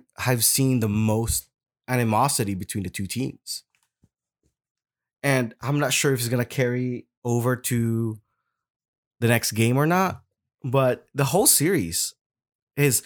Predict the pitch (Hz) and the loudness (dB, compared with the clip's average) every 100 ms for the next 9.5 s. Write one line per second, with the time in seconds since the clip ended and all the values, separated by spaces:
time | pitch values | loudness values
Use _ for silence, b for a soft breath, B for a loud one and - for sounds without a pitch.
0 | B B B 139 151 139 160 180 175 131 | B B B 2 2 2 2 2 2 2
1 | 107 139 110 135 202 135 110 123 - 110 | 2 2 4 2 2 0 0 -2 -2 0
2 | 156 160 135 127 - 120 185 147 95 - | 0 2 0 0 -2 -2 0 0 -4 -4
3 | 147 180 190 - _ _ _ 139 190 202 | 0 0 -2 -6 _ _ _ -2 0 0
4 | 156 131 - - 123 135 117 123 107 107 | -2 0 0 0 0 0 -2 -2 -2 -2
5 | 120 92 90 120 - - - b b b | -2 -4 -4 -4 -4 -8 -8 b b b
6 | - 135 127 113 117 - 123 113 107 - | -4 0 2 2 0 0 0 -2 -4 -4
7 | 120 - 101 107 131 - - - 120 117 | -6 -6 -4 -2 -2 -8 -10 -2 -2 -2
8 | - 147 156 87 98 107 113 110 113 104 | -4 -4 -2 -4 -2 0 2 0 -2 -2
9 | 113 113 113 110 107 | -2 0 0 0 -2